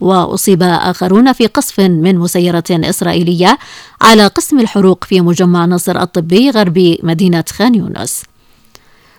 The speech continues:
وأشارت وكالة صفا إلى أن آلية العدو الإسرائيلي أطلقت ناراً بشكل مكثف على بلدة عبسان الكبيرة شرقي خان يونس.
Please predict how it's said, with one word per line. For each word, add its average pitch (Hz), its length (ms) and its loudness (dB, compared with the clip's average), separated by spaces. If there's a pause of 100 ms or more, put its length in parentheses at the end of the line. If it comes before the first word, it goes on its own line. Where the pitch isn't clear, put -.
(160)
وأشارت 180 680 -2
وكالة 175 420 -2
صفا 220 380 0
إلى 208 220 2
أن 185 320 2
آلية 175 540 0
العدو 170 400 0
الإسرائيلي 175 720 2
أطلقت 190 420 -2
ناراً 240 500 4 (560)
بشكل 185 600 2
مكثف 180 720 0
على 180 280 2
بلدة 170 300 -2
عبسان 180 380 0
الكبيرة 180 540 2
شرقي 180 380 -2
خان 185 260 0
يونس. - 440 -6